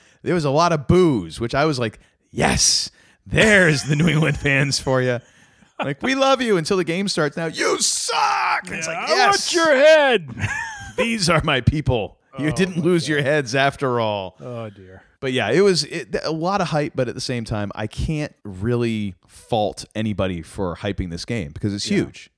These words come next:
Speaker 1: Absolutely huge. I mean,
Speaker 2: Yeah.
Speaker 1: in all the other circumstances where you've had, like, you know, Manning going back to Indy or,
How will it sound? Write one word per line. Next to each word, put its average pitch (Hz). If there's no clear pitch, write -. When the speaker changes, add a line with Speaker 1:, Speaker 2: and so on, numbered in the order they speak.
Speaker 1:
Absolutely 127
huge. -
I 101
mean, 98
Speaker 2:
Yeah. 98
Speaker 1:
in 117
all 143
the 139
other 131
circumstances 107
where 98
you've 90
had, 92
like, 82
you 82
know, 73
Manning 101
going 87
back 82
to -
Indy 117
or, 82